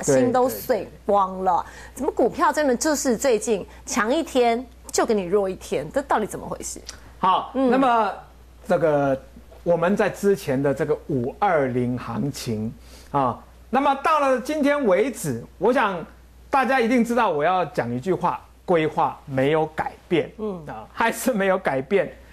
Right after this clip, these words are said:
Speaker 1: 但是啊，昨天为什么在节目当中，我要赶快在这个母亲节之前，让大家分享这个五二零双转折的规划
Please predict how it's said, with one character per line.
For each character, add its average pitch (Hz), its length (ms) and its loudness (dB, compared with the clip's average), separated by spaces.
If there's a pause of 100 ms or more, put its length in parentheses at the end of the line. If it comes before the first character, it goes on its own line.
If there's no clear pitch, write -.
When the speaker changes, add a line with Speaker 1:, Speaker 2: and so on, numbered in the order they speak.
(540)
Speaker 1:
但 339 240 2
是 - 320 0 (580)
啊， 127 220 -2 (340)
昨 285 180 4
天 359 240 0
为 392 140 4
什 170 120 -4
么 156 160 2
在 156 400 0 (540)
节 185 180 2
目 226 140 4
当 190 240 0
中， 180 280 2 (680)
我 156 100 2
要 220 80 4
赶 165 280 -2
快 208 280 0 (160)
在 196 200 0
这 202 100 -2
个 180 80 0
母 151 220 -4
亲 190 200 -2
节 156 160 2
之 160 160 -4
前， 139 320 0 (220)
让 226 260 2
大 202 220 0
家 190 180 2
分 240 300 2
享 151 260 0
这 190 140 0
个 165 180 2 (480)
五 170 380 2
二 254 340 2
零 156 420 0 (300)
双 240 560 0
转 131 380 0
折 139 320 2
的 147 240 0
规 208 300 2
划 - 360 -2